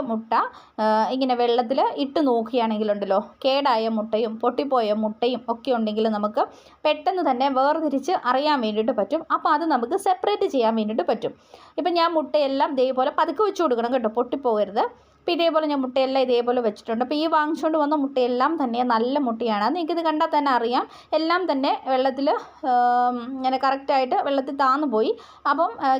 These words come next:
കേടായിട്ടുള്ള മുട്ടയുണ്ടെങ്കിലുണ്ടല്ലോ, അതിങ്ങനെ വെള്ളത്തിൽ പൊങ്ങിക്കിടക്കും. അപ്പോൾ പൊട്ടിയിട്ടൊക്കെ ഉണ്ടെങ്കിലും ഒക്കെ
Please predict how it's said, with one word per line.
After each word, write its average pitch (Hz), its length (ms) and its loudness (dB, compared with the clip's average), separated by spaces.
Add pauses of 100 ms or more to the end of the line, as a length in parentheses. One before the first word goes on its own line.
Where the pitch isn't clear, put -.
കേടായിട്ടുള്ള 403 580 0
മുട്ടയുണ്ടെങ്കിലുണ്ടല്ലോ, 247 800 0
അതിങ്ങനെ 247 320 -2
വെള്ളത്തിൽ 233 260 0 (140)
പൊങ്ങിക്കിടക്കും. 214 580 0 (320)
അപ്പോൾ 240 220 -6
പൊട്ടിയിട്ടൊക്കെ 233 520 -2
ഉണ്ടെങ്കിലും 220 360 -2 (100)
ഒക്കെ 269 200 -2